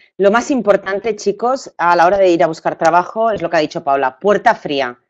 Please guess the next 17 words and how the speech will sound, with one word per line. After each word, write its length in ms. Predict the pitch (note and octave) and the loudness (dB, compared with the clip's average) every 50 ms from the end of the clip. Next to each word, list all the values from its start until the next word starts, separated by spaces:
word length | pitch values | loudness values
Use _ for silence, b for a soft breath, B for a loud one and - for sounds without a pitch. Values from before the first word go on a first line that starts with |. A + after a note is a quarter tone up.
| _ _ _ _ _ _ _ _ | _ _ _ _ _ _ _ _
Tenéis 420 | - A3 G#3 A3 A3 A3 G3+ - | -2 -2 0 0 0 -2 -2 -4
que, 100 | - G3+ | -4 -2
en 120 | F3+ F3 D#3+ | -2 -2 -2
cuanto 440 | - F#3+ F#3 F#3 F#3 F3 - F#3+ F3+ | -2 -2 -2 -2 -4 -2 0 2 2
lleguéis, 560 | E3 E3+ E3+ D3+ F3 F#3+ A3 C#4 F4 F4+ - | 4 2 2 2 2 2 2 2 0 -2 -4
por 160 | _ - D3+ | _ -4 -2
la 100 | E3 D#3+ | -2 -2
mañana 300 | E3 E3 F3 G3 G#3 F#3 | 0 0 0 0 2 2
vais 160 | E3+ E3 D3+ D#3+ | 2 2 2 2
al 140 | D3 C#3+ | -2 -2
cole 340 | - G3 G#3+ B3 C#4 D#4+ D#4+ | 0 0 2 4 4 4 4
y 60 | C4+ | 2
por 160 | E3 - E3+ D#3+ | 0 -2 -2 0
la 140 | D#3+ D3+ | 0 0
tarde 520 | - - G3 G3+ G#3 A3 A3+ C4+ D4 E4 - - | 2 2 2 2 2 2 2 0 2 2 0 -2
os 160 | F3+ E3+ - | -4 -6 -4
pateáis 720 | - E3 D3+ - E3 E3 D#3 D3+ D3 D3 C3+ - - | -4 -6 -4 0 0 2 2 2 2 0 -2 -8 -16